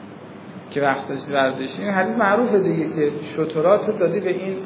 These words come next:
هارون الرشید. بعد اون برمیگرد میگه: "آقا من برای حج، می‌خواست بره حج، به ش-، شتر کرایه دادم، خودم هم نمیرم باش، غلامامو میفرستم."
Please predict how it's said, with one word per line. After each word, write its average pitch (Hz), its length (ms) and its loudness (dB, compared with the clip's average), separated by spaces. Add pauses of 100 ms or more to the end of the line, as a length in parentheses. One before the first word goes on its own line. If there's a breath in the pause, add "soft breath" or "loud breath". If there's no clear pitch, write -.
هارون 139 300 0
الرشید. 123 520 -4 (1500)
بعد 240 160 -4 (100)
اون 220 120 -4
برمیگرد 214 540 4
میگه: 190 140 -2
"آقا 185 460 4 (580 loud breath)
من 196 680 2 (1300)
برای 156 300 4
حج، 233 420 2 (120)
می‌خواست 254 340 -4
بره 262 160 2
حج، 262 460 2 (460)
به 262 100 -6
ش-، - 180 -14 (400)
شتر 240 320 2
کرایه 208 340 0
دادم، 185 240 -4 (160)
خودم 285 280 6
هم 294 140 4 (100)
نمیرم 277 440 2
باش، 208 180 0 (120)
غلامامو 220 460 0
میفرستم." 196 680 -2